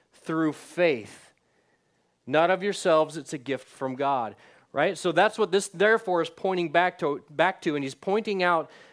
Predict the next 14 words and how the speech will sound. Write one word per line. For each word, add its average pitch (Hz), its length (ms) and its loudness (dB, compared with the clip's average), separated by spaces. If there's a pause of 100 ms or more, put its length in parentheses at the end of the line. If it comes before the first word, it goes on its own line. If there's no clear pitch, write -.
(240)
this 156 360 -2
is 208 140 -2
now 196 400 2
our 190 240 2
response 180 880 0 (300)
to 196 300 -2
that. 156 500 0 (1040)
And 170 160 -2
then 196 80 2
he 190 60 4
jumps 185 300 -2
to 220 100 2
another 208 280 4
"therefore," 143 460 0